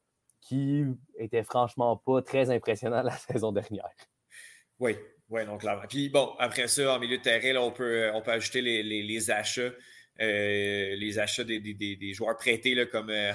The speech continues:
Speaker 2: Hamed Hamdi, euh, Joaquin Torres également, là, qui, qui sont des paris qui ont fonctionné,
Speaker 1: Mhm.
Speaker 2: euh, le, l'été dernier, la saison dernière, qu'on a décidé de, de reconduire. Euh, puis justement, là, tu l'as mentionné, le, le, le pari Mustapha Kissa,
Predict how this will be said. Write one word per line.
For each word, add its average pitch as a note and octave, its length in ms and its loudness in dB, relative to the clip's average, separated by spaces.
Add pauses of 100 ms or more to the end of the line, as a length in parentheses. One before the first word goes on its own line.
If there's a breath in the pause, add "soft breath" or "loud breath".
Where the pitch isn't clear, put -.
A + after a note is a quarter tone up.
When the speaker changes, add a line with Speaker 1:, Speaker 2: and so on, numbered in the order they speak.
Speaker 2:
Hamed A2+ 240 -2
Hamdi, G#2+ 560 -4 (400 soft breath)
euh, F#2 200 -4 (240)
Joaquin A#2 360 4
Torres A2+ 500 4
également, A2 360 2
là, A2+ 140 0
qui, - 300 -14
qui - 100 -6
sont A#2 160 -4
des A2+ 120 2
paris G#2+ 320 0
qui - 100 -10
ont G#2 120 -6
fonctionné, A2 680 -4 (180 soft breath)
Speaker 1:
Mhm. A2 280 -6
Speaker 2:
euh, F#2+ 460 -2 (400)
le, G#2+ 360 0
l'été G2+ 340 -4
dernier, G#2 260 0
la G2+ 120 0
saison G#2 280 -6
dernière, G2+ 360 -4
qu'on G2+ 120 -6
a F#2+ 100 -8
décidé G2 320 -8
de, G2+ 140 0
de F#2+ 120 -4
reconduire. G2+ 640 -2 (300 loud breath)
Euh, G#2+ 260 8
puis A#2+ 140 -4
justement, G#2 380 2
là, G#2+ 140 0
tu G#2 140 -8
l'as G2+ 80 -8
mentionné, G2+ 380 -6
le, F#2+ 160 -2
le, F2+ 280 -8 (600 loud breath)
le G#2+ 100 -4
pari B2 240 6
Mustapha A#2 400 4
Kissa, - 380 4